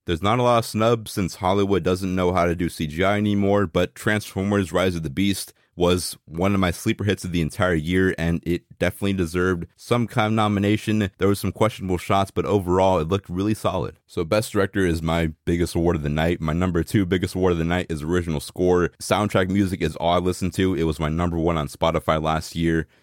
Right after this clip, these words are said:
For this year, Academy Awards, Original Score, we have American Fiction, Indiana Jones and the Dial of Destiny,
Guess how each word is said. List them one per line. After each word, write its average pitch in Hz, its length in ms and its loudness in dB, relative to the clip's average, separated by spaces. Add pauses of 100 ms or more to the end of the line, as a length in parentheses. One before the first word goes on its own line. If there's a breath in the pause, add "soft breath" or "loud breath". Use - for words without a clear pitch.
(160 soft breath)
For 85 120 -4
this 98 240 0
year, 98 240 2
Academy 90 400 0
Awards, 82 420 2
Original 80 320 -2
Score, 90 320 0
we 82 140 -2
have 76 180 0
American 76 460 -2
Fiction, 87 500 -2 (320 soft breath)
Indiana 92 400 2
Jones 87 360 -2
and 80 60 -6
the 71 60 -4
Dial 85 300 0
of 65 100 -4
Destiny, 80 540 -2